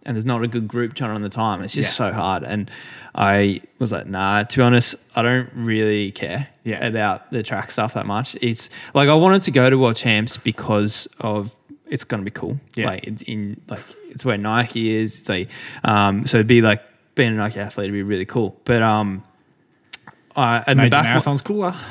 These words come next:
Speaker 1: Yeah, in the back of
Speaker 2: <laughs>
Speaker 1: my mind, I'm like, "London's my main goal for the year, so
Speaker 2: Yeah.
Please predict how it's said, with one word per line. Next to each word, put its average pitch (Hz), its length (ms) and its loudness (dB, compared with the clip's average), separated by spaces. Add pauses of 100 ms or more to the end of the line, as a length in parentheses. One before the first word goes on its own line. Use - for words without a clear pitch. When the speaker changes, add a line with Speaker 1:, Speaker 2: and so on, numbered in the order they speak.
Speaker 1:
Yeah, 135 180 6
in 131 80 6
the - 80 6
back 165 180 6
of 175 60 2
Speaker 2:
<laughs> 147 120 8
Speaker 1:
my - 20 6
mind, 127 320 6
I'm 113 80 2
like, 110 220 0 (560)
"London's 127 380 4
my 104 100 -2
main 104 240 -2
goal 101 280 -2
for - 140 -10
the 98 100 -4
year, 101 360 -2
so 110 260 -4
Speaker 2:
Yeah. 95 80 -4